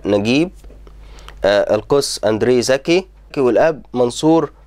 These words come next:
مستريح. هي طبعًا مش مكتوبة قدامي مست-، يعني بالتشكيل، فمش عارف مستريح أو مستريح، المهم إن في راحة يعني.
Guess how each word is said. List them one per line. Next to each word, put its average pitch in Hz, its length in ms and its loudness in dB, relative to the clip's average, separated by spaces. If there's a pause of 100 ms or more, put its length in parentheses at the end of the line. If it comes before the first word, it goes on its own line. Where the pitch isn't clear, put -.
(460)
مستريح. 113 680 0
هي 120 220 2
طبعًا 147 240 0
مش 113 300 -8
مكتوبة 123 440 -2
قدامي 110 640 0
مست-، - 400 -10
يعني 92 420 -2
بالتشكيل، 143 580 -4
فمش 120 300 -4
عارف 131 240 -2
مستريح 135 560 0
أو 101 80 -4
مستريح، 107 460 -4
المهم 185 240 2
إن 160 100 0
في 160 140 -4
راحة 151 280 -2
يعني. 92 200 -10